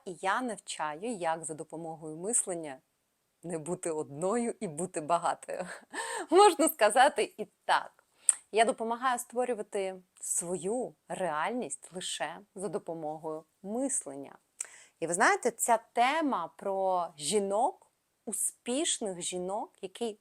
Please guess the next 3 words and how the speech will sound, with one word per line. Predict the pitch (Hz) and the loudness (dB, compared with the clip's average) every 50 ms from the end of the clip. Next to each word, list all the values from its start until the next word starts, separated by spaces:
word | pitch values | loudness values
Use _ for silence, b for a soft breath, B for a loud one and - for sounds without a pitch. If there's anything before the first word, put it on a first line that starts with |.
| _ | _
заробляють | - 165 196 196 190 208 165 160 175 175 170 180 180 185 165 131 - - 135 135 | -4 -2 -2 -2 -2 -4 -8 -8 -6 -4 -4 -2 -2 -4 -6 -10 -12 -18 -18 -16
гроші, | 170 165 - 156 165 190 233 - - - - - - 180 - B B B B B B B B B _ | -14 -10 -8 -8 -6 -6 -6 -6 -4 -6 -6 -6 -10 -16 -20 B B B B B B B B B _
які | 165 180 185 185 - - 240 240 208 175 143 | -6 -6 -6 -6 -4 -2 0 0 0 0 -2